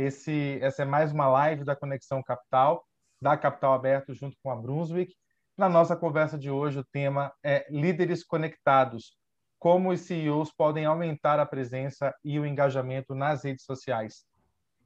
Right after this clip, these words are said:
E pra falar sobre o assunto, a gente tem hoje Craig Mullaney, que é sócio da Brunswick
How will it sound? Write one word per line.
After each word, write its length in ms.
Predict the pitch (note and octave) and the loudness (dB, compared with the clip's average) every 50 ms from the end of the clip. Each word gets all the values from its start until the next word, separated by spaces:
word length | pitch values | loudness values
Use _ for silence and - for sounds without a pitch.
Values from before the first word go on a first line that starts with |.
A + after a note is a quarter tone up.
| _ - | _ -8
E 80 | F3 | -2
pra 160 | D3 - G3 G3 | 4 6 6 6
falar 300 | - G#3+ F3+ E3+ E3+ E3+ | 8 8 8 8 8 6
sobre 240 | - F3+ D3+ E3+ | 4 -2 0 2
o 40 | F#3 | 2
assunto, 440 | F3 D#3 - - D#3+ E3 E3+ D3+ F#3 | 2 2 0 -2 -6 -6 -4 -4 -4
a 20 | |
gente 260 | D#3 D3 E3+ D#3 - - | -4 -4 -6 -8 -6 -4
tem 140 | F3+ E3 | -4 -2
hoje 420 | D#3 D3+ D3+ D3+ D3+ C#3+ C#3 D3 C3+ | 0 0 0 0 0 0 -2 -4 -6
Craig 380 | - - D#3+ D#3+ D#3+ D3 D3+ | -4 -2 0 0 0 0 -2
Mullaney, 580 | D3 C#3 C3 B2 B2+ C3+ C#3 D3 D#3+ E3+ F#3+ G3 _ _ _ _ | -2 -2 0 4 6 6 6 6 4 0 -4 -6 _ _ _ _
que 100 | - D3+ | -4 -4
é 80 | D3 C#3 | -4 -2
sócio 420 | - - D#3+ D3 D3 C#3+ - D3+ | 0 2 4 6 6 4 2 0
da 140 | C3+ C#3 C3 | 0 0 0
Brunswick 580 | A#2+ B2+ C#3 D3+ D3+ C#3+ C#3 D3 D3 D3 - | -2 -2 -4 -4 -4 -4 -2 -4 -4 -4 -6